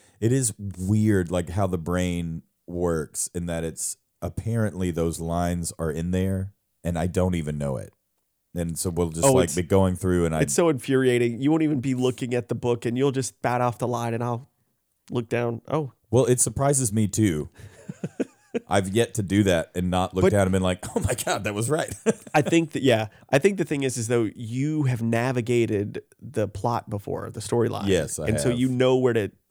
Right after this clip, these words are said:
Speaker 2: where
Speaker 1: I
Speaker 2: to
Speaker 1: do
Speaker 2: go,
Speaker 1: know where
Speaker 2: where
Speaker 1: it's
Speaker 2: it
Speaker 1: going.
Speaker 2: leads. Yeah.
Speaker 1: It's ju-, it is kind of hard to remember in certain areas where things go. But, um, anyway, I'm, I'm really excited about it. I think it's gonna be a really great time. I'm, I am, like, overjoyed in a way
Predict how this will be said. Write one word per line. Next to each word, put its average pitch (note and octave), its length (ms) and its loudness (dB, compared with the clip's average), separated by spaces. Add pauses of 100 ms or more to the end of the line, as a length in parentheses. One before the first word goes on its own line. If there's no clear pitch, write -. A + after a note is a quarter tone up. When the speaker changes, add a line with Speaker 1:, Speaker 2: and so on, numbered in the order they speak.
Speaker 2:
where B2 180 0
Speaker 1:
I - 20 4
Speaker 2:
to G2+ 40 4
Speaker 1:
do A2+ 80 4
Speaker 2:
go, B2+ 140 10
Speaker 1:
know G2+ 120 10
where F2+ 140 6
Speaker 2:
where - 60 4
Speaker 1:
it's - 100 -2
Speaker 2:
it A#2 40 -8
Speaker 1:
going. B2 180 2
Speaker 2:
leads. F#2+ 260 -6
Yeah. A2+ 300 0 (920)
Speaker 1:
It's G#2+ 180 2
ju-, B2+ 180 4
it G2+ 120 2
is A2+ 160 2
kind G#2+ 220 -2
of F2 80 -4
hard F2+ 240 2
to E2 60 -4
remember E2 640 -2 (920)
in G2+ 160 0
certain F2+ 420 0
areas C#2 680 -6 (100)
where E2+ 200 -6
things D#2 320 -8
go. C2 340 -8
But, D#2 240 -6 (100)
um, D2+ 340 -2 (400)
anyway, F#2+ 380 2
I'm, G#2+ 240 2
I'm A#2 220 2
really B2 220 6
excited E2+ 360 0
about D#2 180 2
it. D#2+ 60 0
I - 20 -2
think F#2 140 0
it's F2 120 -4
gonna F2 120 -2
be D#2+ 120 -2
a D#2 40 0
really D#2 220 -2
great D2+ 240 -4
time. D2+ 360 -6
I'm, F2 300 -2 (560)
I F#2+ 160 -2
am, F#2 220 -2
like, E2+ 340 -6 (240)
overjoyed F#2 760 2
in F2+ 160 -2
a F2 80 -2
way F2 400 0